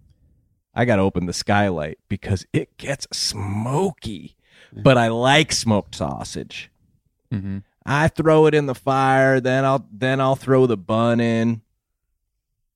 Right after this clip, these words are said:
Speaker 1: Then I'll, you know, I'll try to get a new log,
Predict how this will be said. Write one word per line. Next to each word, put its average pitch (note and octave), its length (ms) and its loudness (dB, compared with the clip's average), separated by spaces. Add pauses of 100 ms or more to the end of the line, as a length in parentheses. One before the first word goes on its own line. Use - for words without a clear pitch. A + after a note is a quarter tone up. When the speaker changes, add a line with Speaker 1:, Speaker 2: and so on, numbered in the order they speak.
(1120)
Speaker 1:
Then G#3+ 240 4
I'll, G3+ 300 0 (100)
you F#3+ 140 4
know, C3+ 300 2 (680)
I'll E3+ 120 4
try G#3 240 4
to D#3 60 2
get D#3 220 0
a C3+ 100 4
new C#3+ 480 6
log, B2 720 2